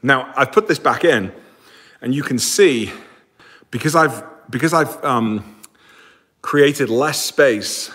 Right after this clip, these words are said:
between the fastener and the, the bolt housing,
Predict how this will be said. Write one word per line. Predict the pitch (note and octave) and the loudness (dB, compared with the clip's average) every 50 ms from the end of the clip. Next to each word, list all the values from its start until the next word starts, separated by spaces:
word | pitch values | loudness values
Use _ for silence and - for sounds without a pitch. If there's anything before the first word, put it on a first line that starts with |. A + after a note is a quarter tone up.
| - - _ _ _ _ _ _ _ _ _ _ _ _ _ _ _ _ _ _ _ _ _ _ | -20 -20 _ _ _ _ _ _ _ _ _ _ _ _ _ _ _ _ _ _ _ _ _ _
between | - A#2+ - - C3+ B2 A#2 A2+ A2 G#2 G2+ - - - | -12 -10 -6 -4 -2 0 0 0 -2 -4 -6 -10 -16 -16
the | - G2+ | -16 -12
fastener | - - C#3 C3+ B2+ - - C#3 A#2+ A2 G#2 - - | -6 -4 -4 -4 -4 -4 -4 -2 -2 -2 -4 -6 -6
and | A2 G#2+ G#2+ G#2+ | -4 -4 -4 -4
the, | G2+ G#2+ G2+ G2+ F#2+ F#2+ F#2+ F#2 - - - _ | -4 -4 -4 -4 -4 -6 -6 -8 -10 -14 -16 _
the | - | -8
bolt | G#2+ - A#2+ B2+ C#3+ C3+ | -2 0 2 2 2 0
housing, | - - A#2 A2 G#2 F2+ F#2+ F2+ E2 E2 E2 | -4 -6 -6 -4 -4 -4 -4 -6 -6 -8 -14